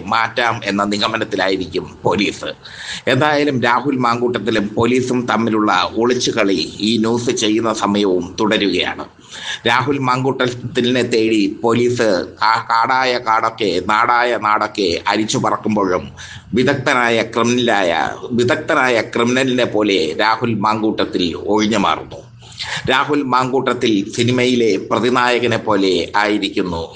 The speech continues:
ഇപ്പോൾ. വില്ലനെ തേടി പോലീസ് കാടായ കാടും നാടായ നാടും അരിച്ചു പറക്കുന്നു. രാഹുൽ മാങ്കൂട്ടത്തിൽ കർണാടകത്തിലേക്ക് മുങ്ങി എന്നുള്ളതാണ് പോലീസിന്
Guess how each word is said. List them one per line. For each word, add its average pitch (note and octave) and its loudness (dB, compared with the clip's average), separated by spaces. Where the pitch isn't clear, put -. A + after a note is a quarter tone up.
ഇപ്പോൾ. F2+ -2
വില്ലനെ C#3 2
തേടി A2+ 2
പോലീസ് G#2+ 0
കാടായ A#2+ 2
കാടും G2+ 0
നാടായ A2 4
നാടും G2 4
അരിച്ചു G#2 0
പറക്കുന്നു. D#2+ -4
രാഹുൽ C3 2
മാങ്കൂട്ടത്തിൽ A#2+ 0
കർണാടകത്തിലേക്ക് A#2 2
മുങ്ങി A#2 2
എന്നുള്ളതാണ് G2+ 2
പോലീസിന് A2+ 0